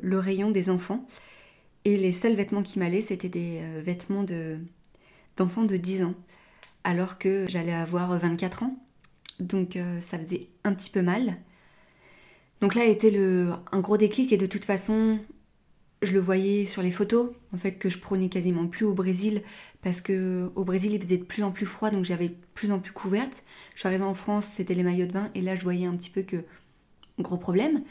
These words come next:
je sentais la, les os, en fait, tout simplement, je, j'étais squelettique, c'était, euh. Ensuite, on m'a posé la question comment la naturopathie m'a aidée et m'aide encore aujourd'hui.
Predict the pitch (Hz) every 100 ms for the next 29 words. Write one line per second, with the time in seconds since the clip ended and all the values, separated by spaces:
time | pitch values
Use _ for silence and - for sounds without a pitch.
0 | - - - - 185 180 190 185 202 180
1 | 175 170 180 180 190 254 226 180 175 -
2 | 185 180 180 180 180 170 - - 175 175
3 | - 185 185 208 - - - 165 156 -
4 | - - - - - _ _ - 220 -
5 | 320 330 - - 214 202 185 180 226 254
6 | 220 190 - 247 269 277 262 - 233 262
7 | 226 185 185 185 196 - 254 208 180 175
8 | 214 - - _ 208 202 202 202 254 226
9 | 226 226 202 185 175 175 -